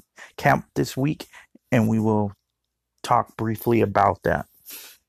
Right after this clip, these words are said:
Our second topic is gonna be A S U basketball. We'll cover, we'll talk about, uh, head coach Bobby Hurley and my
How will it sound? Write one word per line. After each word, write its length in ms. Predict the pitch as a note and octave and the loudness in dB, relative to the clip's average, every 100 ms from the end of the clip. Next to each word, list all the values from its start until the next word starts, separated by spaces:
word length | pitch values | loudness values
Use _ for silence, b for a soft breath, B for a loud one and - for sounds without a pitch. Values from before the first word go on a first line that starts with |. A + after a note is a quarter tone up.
| _ _ _ _ _ B2 | _ _ _ _ _ 0
Our 120 | C3 | 0
second 380 | - D3+ D#3+ D3 | 2 -2 -2 -2
topic 420 | D3 C#3+ D3 - | 0 0 -2 -6
is 140 | A2+ | -8
gonna 180 | - B2 | -6 -6
be 280 | A2+ A#2 - | -4 -6 0
A 200 | B2 B2+ | 2 2
S 200 | A#2+ - | 0 -2
U 140 | B2+ | -6
basketball. 760 | A2 G#2+ F#2 - G#2 F#2+ F#2+ - B B B B - _ _ _ _ _ b b b _ _ _ _ | 0 0 0 -4 -8 -6 -8 -10 B B B B -20 _ _ _ _ _ b b b _ _ _ _
We'll 180 | A#2 A2+ | 4 4
cover, 560 | - B2+ A2+ A2 A2 A2+ | 4 2 4 2 2 2
we'll 240 | B2 C3+ | 2 2
talk 320 | - B2 - - | 4 2 2 0
about, 720 | B2 A2 A2+ A#2 - - - _ - | 0 2 2 2 0 -10 -18 _ -2
uh, 240 | A#2 A2 | 0 0
head 260 | F#2+ C3 A#2 | 0 0 0
coach 340 | C3 B2 - | 0 0 -2
Bobby 320 | A2+ G#2+ A2 F#2+ | 0 2 0 -2
Hurley 400 | G#2+ G2 F#2 G2 B B B | -2 -2 -2 -6 B B B
and 140 | A2 G2 | 0 2
my 400 | G2+ G2+ G2 | 2 2 0